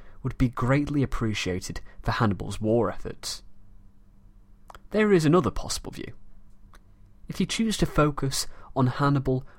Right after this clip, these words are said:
raising the asking price for the ransom, you get a rather different picture. If Hannibal was concerned about P R, as we can safely assume he was,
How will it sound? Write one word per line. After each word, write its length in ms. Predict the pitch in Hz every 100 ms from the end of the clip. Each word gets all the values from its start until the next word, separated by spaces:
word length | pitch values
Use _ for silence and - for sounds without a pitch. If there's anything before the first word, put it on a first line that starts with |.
| -
raising 600 | 113 123 143 131 127 117
the 120 | 117
asking 380 | 165 - - 95
price 500 | - 90 - - - - -
for 100 | -
the 100 | 101
ransom, 560 | 101 170 185 - 69 - - - - - -
you 100 | 123
get 260 | 120 113 -
a 60 | 110
rather 360 | 101 95 98
different 440 | 95 - - - -
picture. 380 | 120 - - - - - - - - - - - - - - - - -
If 200 | 214 -
Hannibal 440 | 202 196 185 180
was 160 | 160 -
concerned 580 | - 123 - 139 127
about 300 | 104 95 -
P 180 | - 101
R, 320 | 113 104 - - - - -
as 160 | 98
we 100 | 104
can 180 | 92 95
safely 460 | - - 95 101 104
assume 340 | - - 92
he 120 | -
was, 520 | 92 110 117 - -